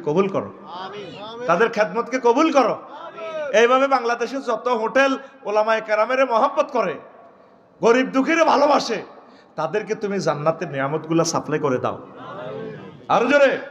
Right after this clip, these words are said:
আল্লাহ, যে সমস্ত হোটেলে জেনাবে বিচারের আয়োজন চলে, আমার যুবকদেরকে হত্যা করতেছে, দ্রুত তাদের ব্যবসাটা হেদায়েত করো,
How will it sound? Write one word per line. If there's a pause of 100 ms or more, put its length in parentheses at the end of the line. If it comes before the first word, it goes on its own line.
(1040)
আল্লাহ,
যে
সমস্ত
হোটেলে
জেনাবে
বিচারের (380)
আয়োজন
চলে,
আমার
যুবকদেরকে
হত্যা
করতেছে, (400)
দ্রুত
তাদের
ব্যবসাটা
হেদায়েত
করো,